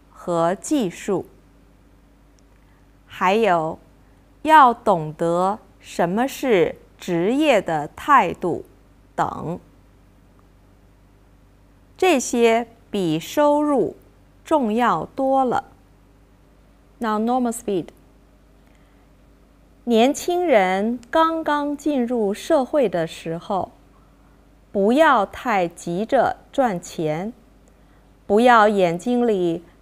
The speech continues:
只有工资和奖金。实际上，正确的做法应该是，在工作的前几年，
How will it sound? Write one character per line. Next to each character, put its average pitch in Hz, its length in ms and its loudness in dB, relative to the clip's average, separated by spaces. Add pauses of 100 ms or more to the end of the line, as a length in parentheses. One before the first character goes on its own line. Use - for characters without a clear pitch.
(100)
只 220 300 2
有 214 240 6
工 247 320 -2
资 240 440 -2 (100)
和 185 300 -2
奖 - 320 -4
金。 240 380 -4 (960)
实 - 280 -2
际 294 260 4
上， 190 380 0 (600)
正 359 300 4
确 233 240 -2
的 185 140 0
做 208 280 2
法 - 360 -10 (140)
应 247 220 -2
该 254 240 -2
是， 233 380 -4 (960)
在 202 380 2
工 311 280 -2
作 302 260 2
的 170 320 0
前 175 380 -2
几 208 180 -6
年， 156 480 -8